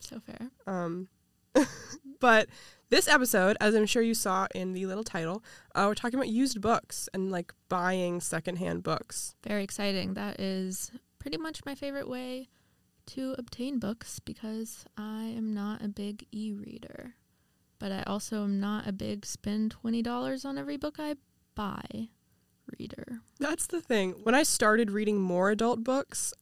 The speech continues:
Speaker 2: and I saw the prices on all these books,
Speaker 1: Oh my God.
Speaker 2: twenty-five dollars for a book.
Speaker 1: And it's, like, also, I feel like just such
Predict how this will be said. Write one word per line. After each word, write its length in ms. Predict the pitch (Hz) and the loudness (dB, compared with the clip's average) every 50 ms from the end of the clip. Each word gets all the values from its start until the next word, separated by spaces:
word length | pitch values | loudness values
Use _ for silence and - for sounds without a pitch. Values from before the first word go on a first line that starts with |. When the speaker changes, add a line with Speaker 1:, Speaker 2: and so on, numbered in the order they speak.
| _ | _
Speaker 2:
and 140 | - 226 226 | 6 8 8
I 60 | 220 208 | 8 8
saw 180 | - 233 233 | 8 8 8
the 80 | 226 202 | 8 6
prices 960 | - - - 185 170 160 160 160 180 220 - - 294 320 370 381 370 - - | 6 4 4 6 6 6 6 4 4 4 4 4 6 6 6 6 4 4 4
on 180 | - 285 320 311 | 6 6 8 8
all 100 | 311 311 | 8 8
these 160 | 320 339 311 - | 6 4 2 2
books, 500 | - 339 370 403 415 - - - - - | 2 4 4 4 2 0 -2 -4 -2 -2
Speaker 1:
Oh 80 | 339 370 | 0 0
my 140 | 349 254 208 | 0 0 0
God. 440 | 190 196 196 185 185 190 196 208 208 - _ _ - | -2 -2 -4 -4 -4 -4 -6 -8 -10 -12 _ _ -2
Speaker 2:
twenty-five 420 | - 311 330 330 - 311 294 294 | 4 4 6 6 6 6 6 6
dollars 320 | 262 269 247 202 196 - | 8 8 8 8 6 6
for 80 | - 214 | 4 2
a 40 | 202 | 2
book. 340 | 190 - - - - - - - _ _ | 2 0 -2 -4 -6 -12 -20 -20 _ _
Speaker 1:
And 120 | 277 277 320 | -6 -4 -4
it's, 160 | 330 - - | -6 0 2
like, 100 | 554 571 - - - | 2 2 2 0 -2
also, 380 | 254 262 - - 311 311 311 302 | -2 -2 -2 -2 -2 -2 0 -2
I 100 | 285 277 | -2 -4
feel 120 | - 285 | -4 -4
like 140 | 277 269 240 | -6 -6 -6
just 300 | - 269 262 - - - - | -8 -8 -8 -6 -6 -6 -6
such 340 | 226 202 220 - - - | -6 -6 -6 -6 -8 -8